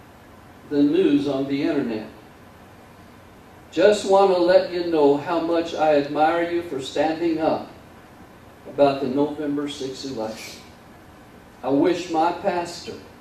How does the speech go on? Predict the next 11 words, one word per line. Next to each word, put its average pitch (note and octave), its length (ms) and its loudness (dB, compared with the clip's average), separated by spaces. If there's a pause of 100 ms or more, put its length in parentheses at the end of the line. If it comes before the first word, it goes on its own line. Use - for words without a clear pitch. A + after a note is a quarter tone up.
(360)
would C#3 200 -4
be C#3 220 2
bold D#3+ 420 4
enough D3+ 420 -2
to B2+ 120 -4
address C#3+ 420 -2
the D3+ 240 -8
issues E3 400 -8
to - 80 -10
the D#3+ 120 -8
congregation D#3+ 960 -8